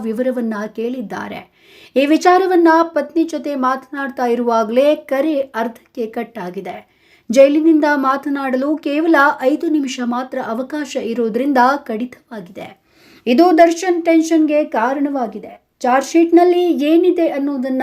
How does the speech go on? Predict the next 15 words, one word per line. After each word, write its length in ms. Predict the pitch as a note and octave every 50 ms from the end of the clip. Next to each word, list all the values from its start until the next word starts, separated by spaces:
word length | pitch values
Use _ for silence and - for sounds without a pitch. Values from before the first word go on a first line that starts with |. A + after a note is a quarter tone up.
| B3+ B3+
ತಿಳಿಯಲು 760 | B3+ B3+ B3+ B3 B3 C#4 D4+ D4 B3+ B3 C4+ D4+ E4 E4 - - - _ _ _ B3 A#3
ದಾಸ 320 | C#4+ D#4+ F4+ F4+ F4 - D#4 C#4 C#4 D#4 -
ಸದ್ಯ 420 | - - C4 C4 B3+ - D#4+ D4+ B3+ C4
ಭಾರಿ 440 | C4 A3 G3+ A3+ A3 A#3 B3 D4+ D4+
ತಲೆಬಿಸಿ 560 | D4 - A3 A3 A#3 B3+ B3 D4 B3+ - D4
ಮಾಡಿಕೊಂಡಿದ್ದಾರೆ. 1080 | B3 A#3 G#3 G3+ G3 G3 - F#3+ F#3 F3 F#3+ G3 - A3 F#3 F3+ F3+ - F#3 F#3+ _ _ _ _ _ _ _ -
ರಾತ್ರಿಯೆಲ್ಲ 640 | A#3 C4 C4 C#4+ C#4+ E4 D#4 D#4+ D#4 D4+ D4+ D4+ D4 D4
ನಿದ್ದೆ 360 | C#4 C4+ C4+ A#3 A3+ D4 D4
ಇಲ್ಲದೆ 420 | D4 C#4+ C4+ C4+ A#3+ C4+ C#4 D4 D4
ಕಂಗಾಲಾಗಿದ್ದಾರೆ 1080 | D4 - B3 B3 C4+ C#4+ E4 E4+ E4 D#4+ D4+ C#4+ B3 - C4 A3 G#3 B3+ A#3+ A#3+ A#3+ A#3+
ಎಂಬ 260 | A#3 A3+ A3 G#3+ A#3+ B3 B3+ C4
ಮಾಹಿತಿ 540 | B3 A3 A3+ A#3 B3+ B3+ C#4 D4+ D4+ D#4 -
ಕೂಡ 220 | - - A3 G#3+ G#3+ A3+
ಸಿಕ್ಕಿದೆ. 600 | A3+ - A3 - - G3 F3 - - - _ _ _ _ _ _ _ _ _ _
ತನ್ನ 180 | - D#4+ D#4+ F4